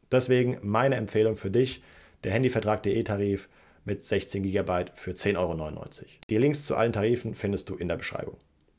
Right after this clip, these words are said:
Jetzt interessiert mich deine Meinung. Welchen Handyvertrag wirst du dir holen? Schreib's mir in die Kommentare. Wenn dir das Video gefallen hat, gib mir gerne ein Like, um mich zu unterstützen. Abonnier gerne auch diesen Kanal, um keine Smartphone-Videos in Zukunft zu verpassen.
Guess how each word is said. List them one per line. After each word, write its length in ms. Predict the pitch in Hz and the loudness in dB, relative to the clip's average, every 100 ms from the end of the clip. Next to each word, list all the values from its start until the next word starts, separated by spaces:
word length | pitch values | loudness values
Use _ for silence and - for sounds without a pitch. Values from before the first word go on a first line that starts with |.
| _ - _ | _ -20 _
Jetzt 300 | 113 127 143 | 2 2 2
interessiert 320 | 143 127 135 | -2 0 0
mich 140 | 117 - | -2 0
deine 240 | 117 131 | 2 2
Meinung. 400 | 104 95 87 82 - - | 0 -2 -6 -10 -16 -12
Welchen 380 | 110 113 147 135 | -2 2 2 2
Handyvertrag 640 | 123 139 - 120 117 117 | 0 0 -2 0 0 0
wirst 180 | 117 - | -4 -2
du 80 | 147 | 2
dir 180 | 151 143 | 4 4
holen? 420 | 151 156 160 160 - _ - | 4 4 0 -6 -20 _ -12
Schreib's 300 | - 117 - | 0 0 0
mir 80 | 113 | -2
in 60 | |
die 40 | 101 | -2
Kommentare. 520 | 90 87 78 71 - _ _ _ _ _ | -2 -6 -8 -10 -12 _ _ _ _ _
Wenn 120 | - 147 | -2 2
dir 80 | |
das 120 | 143 151 | 4 4
Video 160 | 147 | 2
gefallen 340 | 139 151 160 170 | 2 2 2 2
hat, 240 | 160 - | -2 -4
gib 180 | 139 - | -6 -2
mir 100 | 131 | 0
gerne 180 | 131 123 | 2 2
ein 80 | |
Like, 320 | 120 139 147 127 | 2 2 2 0
um 100 | 135 | -2
mich 140 | 139 | -2
zu 100 | 120 | -2
unterstützen. 480 | 110 110 - - - _ - - | -4 -4 -6 -10 -14 _ -8 -2
Abonnier 360 | 113 120 151 165 | -2 0 2 4
gerne 200 | 151 151 | 4 2
auch 100 | 131 | 0
diesen 260 | 143 135 | 0 0
Kanal, 400 | 123 131 151 151 - _ | 0 2 2 2 0 _
um 120 | 127 | -4
keine 200 | 123 151 | 0 0
Smartphone-Videos 760 | 147 131 139 143 139 127 127 123 | 0 0 0 0 0 2 2 0
in 60 | 117 | -2
Zukunft 440 | 135 131 127 - | -2 0 -2 -4
zu 80 | 110 | -6
verpassen. 420 | 107 95 90 | -4 -6 -8